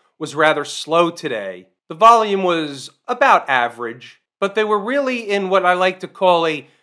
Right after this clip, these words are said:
creeping, grinding lower type of formation.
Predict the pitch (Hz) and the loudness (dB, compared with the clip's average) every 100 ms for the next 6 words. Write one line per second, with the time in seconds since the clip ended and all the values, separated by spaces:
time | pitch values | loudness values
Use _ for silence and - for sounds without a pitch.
0 | _ _ - - 220 214 208 185 170 139 | _ _ -12 -4 -4 -4 -2 0 -2 -6
1 | 131 147 156 170 170 160 156 143 147 151 | -2 2 2 2 -2 -4 -4 0 2 4
2 | 147 139 135 165 151 139 131 - 147 127 | 2 -4 -6 -6 -4 -6 -12 -8 -6 -4
3 | 143 160 - 107 80 | -4 -4 -6 -12 -18